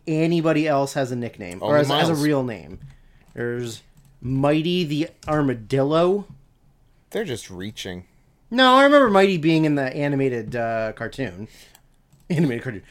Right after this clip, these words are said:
Speaker 1: The animated series. That looks stupid. I don't like that at all.
Speaker 2: It's just, like, the armadillo does not look like a different species than Sonic.
Speaker 1: Uh, no, well, yeah, 'cause the problem is that they're all animated exactly the same, like,
Speaker 2: Yeah.
Speaker 1: body and stuff. Oh, yeah, I remember Vector the crocodile.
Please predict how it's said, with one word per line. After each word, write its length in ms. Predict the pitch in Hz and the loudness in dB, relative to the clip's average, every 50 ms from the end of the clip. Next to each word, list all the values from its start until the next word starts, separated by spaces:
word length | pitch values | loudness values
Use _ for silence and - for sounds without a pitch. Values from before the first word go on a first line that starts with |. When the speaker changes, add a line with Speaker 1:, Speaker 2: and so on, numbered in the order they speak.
| - | -2
Speaker 1:
The 100 | - 175 214 | 4 6 8
animated 260 | 208 185 156 131 - | 8 8 6 4 0
series. 720 | - - - - 185 143 104 92 92 98 104 107 - - - _ _ _ | -2 -2 0 0 0 0 0 -2 -6 -10 -12 -12 -14 -16 -20 _ _ _
That 260 | - 170 180 175 - - - - - | 2 2 2 2 0 -6 -16 -16 -10
looks 200 | 185 147 135 - - | -8 -8 -6 -6 -6
stupid. 380 | - 135 - - - 95 - - | -6 -6 -8 -8 -10 -14 -12 -8
I 40 | - | -6
don't 100 | 135 131 | -6 -4
like 140 | 123 110 - | -6 -6 -8
that 160 | 120 104 92 | -10 -10 -10
at 60 | 92 | -10
all. 60 | 92 - | -8 -6
Speaker 2:
It's 140 | - 175 - | -6 -4 -4
just, 160 | 349 320 - _ _ _ - - - - 123 - _ _ _ _ - - - - - - - | -6 -6 -8 _ _ _ -20 -20 -20 -20 -20 -20 _ _ _ _ -20 -20 -20 -20 -20 -18 -4
like, 240 | - 175 196 175 170 | 2 2 2 2 2
the 140 | 170 208 214 | 2 2 2
armadillo 460 | 226 254 285 240 185 196 196 190 190 | 2 2 2 4 4 4 6 4 4
does 160 | 156 147 127 | 0 -2 -2
not 180 | 170 175 175 160 | -2 0 0 0
look 140 | 170 165 - | -2 -2 -2
like 100 | 180 156 | -2 -2
a 40 | 160 | -2
different 320 | 143 180 147 143 135 104 | -2 -2 -2 -2 -4 -6
species 600 | - - - - 156 147 139 - - 120 113 107 101 | -6 -6 -6 -4 -4 -4 -4 -4 -6 -6 -8 -8 -8
than 120 | 104 98 90 | -10 -10 -8
Sonic. 400 | - - 113 98 87 - - - | -8 -6 -6 -6 -8 -10 -10 -4
Speaker 1:
Uh, 240 | - 135 139 139 143 202 | 0 2 2 2 2 2
no, 160 | 214 247 247 254 | 0 0 4 6
well, 200 | 226 190 151 165 | 6 6 6 4
yeah, 180 | 165 131 120 | 2 0 -2
'cause 240 | - 165 170 165 185 | -2 -4 -4 -4 -4
the 100 | 175 165 | -6 -2
problem 260 | - 233 220 185 175 | 2 2 2 4 2
is 120 | 165 151 131 | 0 0 -2
that 80 | 139 | -2
they're 140 | 147 156 135 | -4 -4 -2
all 200 | 156 170 156 - | -2 -2 -4 -4
animated 480 | - 156 151 156 151 147 143 139 131 117 | -2 -2 0 0 2 2 2 2 0 -2
exactly 680 | 123 113 117 110 - - - 147 135 139 147 - - 147 | -4 -6 -8 -10 -10 -6 -4 -2 -2 -2 -4 -4 -4 -4
the 100 | 131 131 | -2 -2
same, 340 | 127 - - 151 139 135 135 131 | -4 -4 -2 -2 -2 -2 -2 -2
like, 200 | 120 113 107 - 104 | -4 -4 -8 -10 -10
Speaker 2:
Yeah. 240 | 113 117 123 110 131 | -4 -2 0 2 2
Speaker 1:
body 280 | 131 135 131 117 101 | 2 0 -2 -4 -6
and 120 | 98 98 - | -8 -12 -14
stuff. 360 | - - 95 87 - - _ _ _ _ _ _ _ _ _ _ _ _ _ | -14 -14 -14 -14 -16 -20 _ _ _ _ _ _ _ _ _ _ _ _ _
Oh, 140 | - 175 208 | 0 2 4
yeah, 220 | 190 156 139 135 | 4 4 4 2
I 40 | 139 | 2
remember 260 | 160 180 190 180 151 | 0 0 -2 -2 -2
Vector 520 | 131 123 117 117 139 127 - - - 131 123 | -2 -4 -4 -4 -4 -4 -4 -6 -6 -6 -6
the 60 | 117 | -6
crocodile. 680 | 107 - 127 117 113 113 - 110 113 110 117 127 135 135 | -6 -6 -6 -6 -6 -6 -8 -8 -6 -4 -4 -6 -6 -10